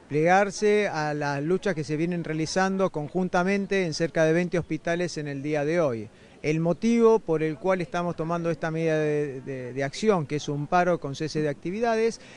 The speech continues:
es que el gobierno de la ciudad, de manera inconsulta, ha rebajado en,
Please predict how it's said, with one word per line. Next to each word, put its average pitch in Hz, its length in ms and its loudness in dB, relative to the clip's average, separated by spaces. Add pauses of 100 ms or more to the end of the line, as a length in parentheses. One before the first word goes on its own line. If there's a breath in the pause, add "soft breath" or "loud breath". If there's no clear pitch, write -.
(120 loud breath)
es 170 160 0
que 175 300 0
el 143 80 -2
gobierno 185 360 2
de 175 100 4
la 170 120 4
ciudad, 190 540 4
de 147 100 -2
manera 160 420 2
inconsulta, 165 1120 0 (300 loud breath)
ha 170 340 4
rebajado 196 720 4
en, 156 240 -2